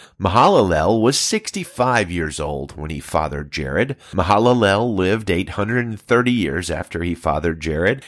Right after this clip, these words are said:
and he fathered other sons and daughters. So Mahalalel's life lasted eight hundred and ninety-five years, then he died. Jared was one hundred and sixty-two years old when he fathered Enoch.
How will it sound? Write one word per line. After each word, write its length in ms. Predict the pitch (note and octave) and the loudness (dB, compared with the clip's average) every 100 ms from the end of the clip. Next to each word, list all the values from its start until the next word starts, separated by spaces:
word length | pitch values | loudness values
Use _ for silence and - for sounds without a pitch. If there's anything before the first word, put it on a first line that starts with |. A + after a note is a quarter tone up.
| - | -6
and 120 | G2+ | -2
he 80 | C#3+ | 0
fathered 420 | - B2 D3+ D3 | 2 2 2 4
other 220 | A#2+ C#3 | 4 4
sons 340 | C3 C3 C3+ C3 | 0 0 -2 -4
and 120 | B2+ | -2
daughters. 420 | C#3+ D#3 - - | 0 0 -4 -8
So 320 | - - F2 | -6 0 0
Mahalalel's 920 | F2+ G2 F2 A#2+ F3 G2 D2+ D2 E2+ D2+ | 0 -2 2 4 4 2 0 -2 -2 -4
life 400 | C#2+ D2 - - | -2 -2 -4 -2
lasted 640 | E2 G#2+ C#3 - E2+ C#2+ - | 2 2 0 -2 -2 -2 0
eight 240 | A2 A#2+ | 0 0
hundred 460 | - A2 C3+ D3+ C#3+ | -2 -4 -2 0 0
and 260 | D2+ D#2 | -2 -2
ninety-five 640 | F2 F#2 G#2+ - G#2+ A#2 A2 | -2 0 -2 -2 0 0 0
years, 500 | F2 C2+ - - - | -2 -2 -6 -12 -12
then 200 | - C2+ | -10 -8
he 120 | C#2 B1+ | -6 -2
died. 460 | D2+ C2+ - - - _ - - | 0 -2 -6 -18 -20 _ -14 0
Jared 500 | A2+ G#2+ C#2 C#2 E2 | 4 4 2 -4 -4
was 160 | E2+ | -4
one 220 | D#2 G2 | -2 -2
hundred 320 | G2+ A2 A#2 A2+ | 0 0 0 -2
and 120 | G#2 | -4
sixty-two 880 | - C#3 - - A#2+ - - E3 B2 | -4 -4 -6 -8 -10 -8 -8 -4 -2
years 300 | D#2+ C#2+ D2+ | -2 -2 -2
old 320 | D#2 D#2+ E2 | -2 -2 -4
when 100 | E2 | -6
he 60 | |
fathered 640 | D#2 - G#2 G2 F2+ F2+ - | -6 -4 0 2 2 0 -2
Enoch. 500 | A#2+ A#2 D2+ - - | -4 -2 -4 -8 -16